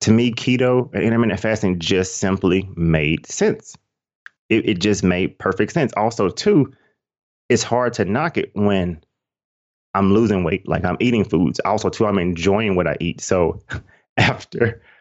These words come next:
about a few weeks of the whole oil and, uh, peanuts, I started to actually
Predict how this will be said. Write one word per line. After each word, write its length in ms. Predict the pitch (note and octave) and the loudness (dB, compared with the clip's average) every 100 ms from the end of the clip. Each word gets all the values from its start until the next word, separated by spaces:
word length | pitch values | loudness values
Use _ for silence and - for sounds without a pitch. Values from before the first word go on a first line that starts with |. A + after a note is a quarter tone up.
| _ - | _ -6
about 300 | G2 A2+ F#2+ | -2 0 0
a 80 | |
few 200 | - C3 A2 | 0 0 0
weeks 260 | B2 - | -2 -2
of 200 | F#2+ D#2+ | -4 -2
the 100 | F#2+ | -2
whole 240 | A2+ G2 - | 0 0 2
oil 460 | G2+ G#2+ G#2 G#2+ - | 2 4 2 2 0
and, 240 | F#2 F#2 | 0 0
uh, 140 | E2 | -2
peanuts, 540 | E2 B2+ C3 - - - _ _ _ - | -2 0 0 -2 -10 -20 _ _ _ -6
I 60 | |
started 380 | - A2+ A2+ C3 | -2 2 2 2
to 140 | A2 | 2
actually 540 | G#2 - G#2 F#2+ F#2+ | 0 0 0 2 2